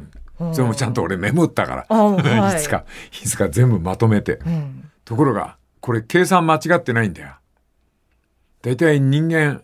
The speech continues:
Speaker 2: 一年間で四十五万から五十万人死んでいくんだ。
Speaker 1: はあ。
Speaker 2: その大半は年寄りだろうから、
Speaker 1: はい。
Speaker 2: 来年は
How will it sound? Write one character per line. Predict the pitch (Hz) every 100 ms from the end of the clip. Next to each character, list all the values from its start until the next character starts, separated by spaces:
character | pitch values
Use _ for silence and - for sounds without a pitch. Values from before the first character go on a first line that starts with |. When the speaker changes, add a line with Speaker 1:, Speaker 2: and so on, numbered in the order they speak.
| _
Speaker 2:
一 | 120 113
年 | 185 175
間 | 135 104
で | 95
四 | 117 165
十 | 139 120
五 | 107 117
万 | 139 131
か |
ら | 107
五 | 95 120
十 | 143
万 | 165 156
人 | 107
死 | -
ん | 120
で | 110
い |
く | 107
ん | 95
だ。 | 76 - _ _ _ _ _
Speaker 1:
は | 214 262 294 302 262
あ。 | 131 _
Speaker 2:
そ | - 127
の | 120
大 | 113 135
半 | 139 139
は | 135 127
年 | 127 113 143
寄 |
り | 131
だ | 101
ろ | 95 92
う |
か | 80
ら、 | 73 73 - _ _ -
Speaker 1:
は | 190 208 165
い。 | 127 - -
Speaker 2:
来 | 107 117
年 | 117 113 104
は | 90 -